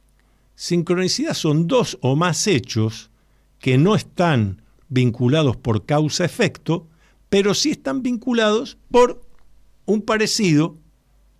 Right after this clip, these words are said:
una unión de singularidades. Y un comenta, el consultorio, él estaba en el primer piso, daba un ventanal, el ventanal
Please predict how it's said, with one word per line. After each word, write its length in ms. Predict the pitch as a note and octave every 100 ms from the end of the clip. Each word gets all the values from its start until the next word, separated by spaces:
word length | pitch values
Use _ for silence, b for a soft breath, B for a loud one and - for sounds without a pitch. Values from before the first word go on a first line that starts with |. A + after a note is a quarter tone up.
| _ _ _ _
una 220 | F3 F3+
unión 300 | E3 E3 E3+
de 80 | E3
singularidades. 1300 | - C3+ A#2 A#2+ A2+ G#2+ G#2 F2+ F2 E2+ D#2 - - _ _ - _ _ _ _ _ _ _ _ _ _ _ _ _ _ _ _ _ _ _ _ _ _ _ _ _ -
Y 140 | C#3
un 340 | D#3+ E3 - - - _ _ _ _ -
comenta, 540 | B2 D#3+ D#3 B2+ A#2
el 100 | D3
consultorio, 640 | A2+ G#2+ A#2 G#2+ C#3 B2+
él 80 | B2+
estaba 460 | A#2+ - A#2+ A#2+ -
en 100 | A#2
el 140 | A2+
primer 400 | A2 A2+ B2+ D3
piso, 480 | D3+ G#3+ E3 F3 E3+ B B B
daba 340 | C3+ A#2+ B2 A#2+
un 120 | A#2
ventanal, 640 | A2+ A2+ B2 D#3 F#3+ F#3 D3+
el 140 | A#2+
ventanal 760 | A#2+ A#2 A2+ A#2 C3 C#3+ C#3+